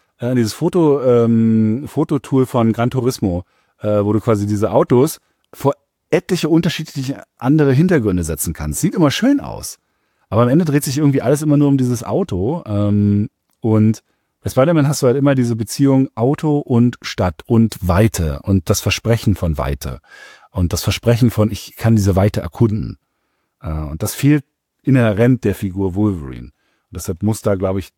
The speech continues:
also bei Wolverine wird viel mehr, finde ich, wahrscheinlich die Story rausreißen müssen.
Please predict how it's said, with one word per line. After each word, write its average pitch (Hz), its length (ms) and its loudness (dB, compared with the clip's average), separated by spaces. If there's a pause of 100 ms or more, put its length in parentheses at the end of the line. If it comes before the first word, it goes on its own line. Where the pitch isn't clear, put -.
(140)
also 110 120 -4
bei 120 140 2
Wolverine 147 400 4
wird 127 140 2
viel 190 420 0
mehr, 143 240 2
finde 131 240 -2
ich, 117 100 -6
wahrscheinlich 110 400 0
die 113 140 -4
Story 104 320 0
rausreißen 78 500 -6
müssen. 80 360 -8